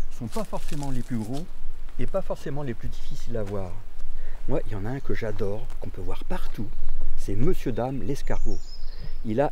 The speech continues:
une anatomie de dingue. D'abord, c'est un gastéropode. Gastéro, ça veut dire estomac, pod, pied, donc il a l'estomac dans les talons.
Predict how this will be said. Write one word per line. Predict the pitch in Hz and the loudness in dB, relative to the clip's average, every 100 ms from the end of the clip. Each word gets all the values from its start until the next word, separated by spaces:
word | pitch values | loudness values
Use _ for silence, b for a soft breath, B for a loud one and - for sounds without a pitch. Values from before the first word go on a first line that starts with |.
| - | -2
une | 117 110 | -2 -2
anatomie | 110 110 131 127 139 | -2 -4 -4 -6 -6
de | 101 | -6
dingue. | 110 95 90 | -4 -2 -2
D'abord, | 104 117 151 | -2 -2 -4
c'est | - | -6
un | 98 | -4
gastéropode. | - - - 95 - 87 - - - - - | -2 0 0 0 -2 -4 -6 -6 -4 -4 -4
Gastéro, | 117 - 113 107 101 | -4 -2 -2 -2 -4
ça | 90 | -8
veut | 85 82 | -8 -2
dire | 85 90 - - | -2 -2 -4 -4
estomac, | - - 92 92 143 - - - | -4 -4 -4 -4 -4 -6 -2 0
pod, | 117 110 - - - - - - - | 2 4 2 0 -2 -4 -4 -6 -4
pied, | 110 151 - | -4 -4 -6
donc | 113 120 104 | -8 -6 -4
il | |
a | 101 | -2
l'estomac | 120 - 139 113 | -2 -2 -2 0
dans | 110 | -2
les | 98 | -2
talons. | - 85 - | -4 -4 -4